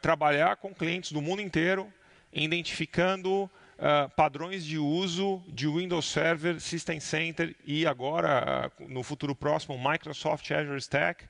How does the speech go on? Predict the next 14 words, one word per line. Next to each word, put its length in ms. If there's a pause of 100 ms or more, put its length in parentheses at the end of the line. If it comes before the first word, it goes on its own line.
(500)
é 100
identificar 800
como 540
os 120
nossos 280
clientes 420
usam, 500 (400)
ah, 360
a 20
nossa 240
plataforma 540
de 80
nuvem 260
privada 640